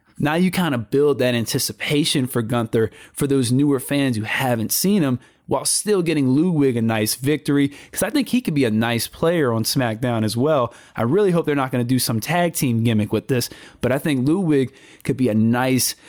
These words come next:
man, I, I am not liking saying that name over and over again, though, but <laughs> I think he could be a nice player on SmackDown as well and have some really good matches. I thought there were times where he looked great, too. I remember there was one match,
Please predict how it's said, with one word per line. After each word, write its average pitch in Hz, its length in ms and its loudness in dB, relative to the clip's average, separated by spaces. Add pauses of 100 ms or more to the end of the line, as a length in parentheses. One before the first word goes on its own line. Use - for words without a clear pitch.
(500)
man, 120 320 0
I, 135 300 -2
I 127 140 0
am 104 140 -2
not 113 280 -2 (200)
liking 120 360 0
saying 117 320 0
that 104 120 0
name 113 280 0
over 101 180 0
and 107 80 2
over 107 220 0
again, 113 320 0
though, 123 160 2
but 123 260 -2 (360)
<laughs> - 360 -10
I 160 140 -2
think 185 180 -2
he 202 140 0
could 185 120 -2
be 151 120 0
a 120 40 -2
nice 117 300 -2
player 123 340 0
on 110 100 0
SmackDown 117 500 -2
as 104 100 -2
well 127 140 0
and 120 100 -2
have 139 160 -2
some 131 180 -2
really 156 440 2
good 120 200 0
matches. 120 560 0 (440)
I 143 160 -2
thought 147 180 -2
there 131 100 2
were 120 120 2
times 120 360 -2
where 110 100 0
he 156 180 2
looked 123 400 -2
great, 113 320 0
too. 180 180 0
I 151 40 2
remember 202 260 2
there 180 100 2
was 131 160 0
one 147 340 0
match, 127 440 0